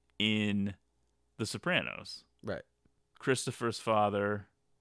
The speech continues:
Speaker 1: who's long dead by the time The Sopranos, the show starts,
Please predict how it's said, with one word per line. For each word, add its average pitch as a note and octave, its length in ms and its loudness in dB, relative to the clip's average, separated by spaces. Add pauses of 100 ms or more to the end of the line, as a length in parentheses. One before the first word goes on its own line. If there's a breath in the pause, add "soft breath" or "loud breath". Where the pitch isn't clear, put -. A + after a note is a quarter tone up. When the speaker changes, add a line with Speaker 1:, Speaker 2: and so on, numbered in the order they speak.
(140)
Speaker 1:
who's G#2+ 280 -6
long G#2+ 360 2
dead G2 280 -2
by G2+ 100 -4
the F#2+ 100 -8
time F#2+ 400 -6
The F#2+ 80 -10
Sopranos, G2 540 -8
the G2+ 100 -12
show A2+ 300 0
starts, - 640 -10